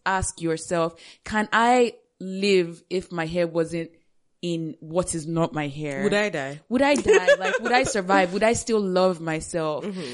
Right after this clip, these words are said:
Speaker 2: mm-hmm.
Speaker 1: What I'm trying to say is self-love at the end of the day. I don't know.
Speaker 2: Yeah, no, self-love is
Speaker 1: I
Speaker 2: paramount.
Speaker 1: can't stress, yeah, I can't
Speaker 2: Yeah.
Speaker 1: stress the importance of it because, like, I had to really ask myself it, and I'm still in the process of being like,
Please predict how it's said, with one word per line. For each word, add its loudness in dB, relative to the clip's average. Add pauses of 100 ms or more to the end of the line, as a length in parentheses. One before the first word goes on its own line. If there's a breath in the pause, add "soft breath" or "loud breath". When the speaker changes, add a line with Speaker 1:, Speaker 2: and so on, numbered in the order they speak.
(160)
Speaker 2:
mm-hmm. -10
Speaker 1:
What 0
I'm 0
trying -4
to -12
say -2
is -4
self-love -4
at -6
the -8
end -6
of -8
the -20
day. -10
I -10
don't -10
know. -8
Speaker 2:
Yeah, -4
no, -2
self-love -2
is -4
Speaker 1:
I -8
Speaker 2:
paramount. 2
Speaker 1:
can't -2
stress, -4
yeah, 0
I 0
can't 0
Speaker 2:
Yeah. -4
Speaker 1:
stress 0
the -8
importance -6
of -4
it -4
because, -4
like, 0
I 2
had -2
to -4 (320 loud breath)
really 0
ask -2
myself -6
it, -4
and -4
I'm -6
still -4
in -8
the -8
process -8
of -10
being -10
like, -10